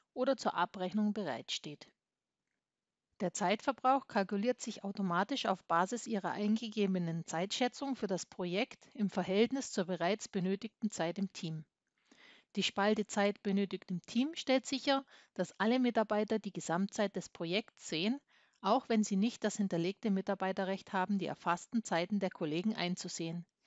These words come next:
Nur so können Sie sicherstellen, dass alle Kollegen über die geplante geschätzte Zeit und die bereits erfasste Gesamtzeit informiert sind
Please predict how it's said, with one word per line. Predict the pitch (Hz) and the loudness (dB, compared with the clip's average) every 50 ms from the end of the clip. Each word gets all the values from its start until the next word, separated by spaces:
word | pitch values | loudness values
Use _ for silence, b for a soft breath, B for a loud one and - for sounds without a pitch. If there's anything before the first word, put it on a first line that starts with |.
| b b b b b b | b b b b b b
Nur | 208 214 208 | 4 4 4
so | - 240 226 | 4 4 2
können | 208 - - 269 262 240 | 2 2 2 4 4 4
Sie | 214 - 185 | 4 2 -2
sicherstellen, | - 202 190 - 240 226 - - 247 233 233 247 269 277 b b b b b b b b | -4 -4 -4 -2 -2 -2 0 2 4 4 4 4 2 0 b b b b b b b b
dass | - 160 - - | -6 -4 -4 -6
alle | - - 165 185 202 240 254 | -6 -4 -2 2 2 2 2
Kollegen | - - 254 214 180 165 175 190 - 214 214 226 - _ _ - | 0 0 0 2 2 2 2 2 2 2 2 0 0 _ _ -6
über | 226 185 190 180 | -4 -2 0 -2
die | 185 180 | -2 -2
geplante | - 175 - - - 196 185 208 233 226 269 226 | -6 -6 -6 -4 -2 0 2 2 2 0 -2 -4
geschätzte | - - - 190 180 - - - - - | -6 -4 -2 -4 -4 -4 -6 -12 -14 -14
Zeit | _ - 190 175 190 214 220 - - _ | _ -2 0 2 2 2 0 -4 -8 _
und | - 214 196 | -2 -2 0
die | 196 185 | 0 0
bereits | - 175 156 165 170 196 196 - | -2 -2 0 0 0 0 0 -2
erfasste | 175 - - 185 175 180 - - 214 | -4 -6 -2 -2 -4 -4 -4 -4 -6
Gesamtzeit | 185 208 185 - 165 170 190 190 - - 202 196 | -6 -4 -4 -2 -2 -2 -2 -4 -2 -2 -2 0
informiert | 214 214 208 - - 220 202 185 185 190 - | 0 0 -2 0 0 2 2 4 2 2 0
sind | - - 240 247 269 | 0 -2 0 0 -2